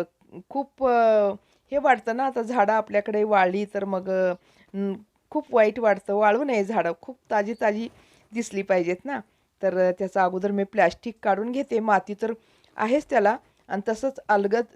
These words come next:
ते झाड मी त्याच्यामध्ये पॉटमध्ये ठेवते. पॉट पण आणलेले होते मी खूपच दिवसापासून. तर असं ना काम करत राहिलं ना आपलं खूप छान वाटतं आणि आपला टाइमपास पण होतो आणि एक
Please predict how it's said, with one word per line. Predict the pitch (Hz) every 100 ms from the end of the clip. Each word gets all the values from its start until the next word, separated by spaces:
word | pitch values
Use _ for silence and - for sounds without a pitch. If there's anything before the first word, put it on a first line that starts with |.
| -
ते | 185 180 _ _ _ - _ _ _ _ - 220
झाड | 240 185 175
मी | 180 247 _ _ _
त्याच्यामध्ये | - 202 202 180 165 175 - _
पॉटमध्ये | 202 190 208 190 180 180
ठेवते. | - 170 233 294 _ _ _ -
पॉट | 254 262
पण | 277 285
आणलेले | 233 220 220 254
होते | 233 226
मी | 214 208 202
खूपच | - 202 226 208
दिवसापासून. | 208 - 208 - 208 - _ _ _ _ -
तर | 247
असं | 247 247 285
ना | 254 254
काम | 262 233 247
करत | - 240 240
राहिलं | 233 208 226
ना | 226 226
आपलं | 226 220 226 233
खूप | 269 285 302 -
छान | - 226 240
वाटतं | 240 214 220 208 214 - - -
आणि | 202 214
आपला | 208 214
टाइमपास | 214 226 202 196 233 247
पण | - 233
होतो | 240 220 262
आणि | - 240 240
एक | 247